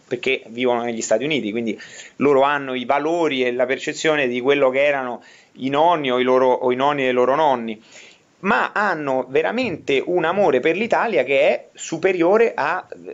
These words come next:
quello che abbiamo noi, che li porta per esempio a venire in Italia ad investire, a venire in Italia a, eh, contribuire a, non so, a riparare i monumenti, a fare,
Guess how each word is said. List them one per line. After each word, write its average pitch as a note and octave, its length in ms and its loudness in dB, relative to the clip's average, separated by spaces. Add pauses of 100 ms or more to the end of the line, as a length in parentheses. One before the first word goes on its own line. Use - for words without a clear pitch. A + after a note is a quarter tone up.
(120)
quello E3+ 240 2
che D3+ 60 2
abbiamo A#2+ 280 0
noi, D#3 280 0
che B2+ 340 -6
li C3+ 160 -8
porta D3+ 320 2
per C3 100 -2
esempio C3+ 300 -2
a G#2+ 60 0
venire C3 360 0
in B2 100 -4
Italia C3 560 -2
ad G#2+ 160 -10
investire, A#2+ 720 0
a B2+ 120 -2
venire B2 360 -2
in A#2+ 60 0
Italia C3+ 480 -2
a, C3+ 260 0 (220)
eh, B2+ 200 -2
contribuire C3+ 800 0
a, B2+ 500 0
non A#2+ 500 -8
so, B2+ 140 0
a A#2 40 2
riparare C3 440 -2
i B2+ 60 -4
monumenti, E3 760 -6
a B2 220 -2
fare, C3 600 -2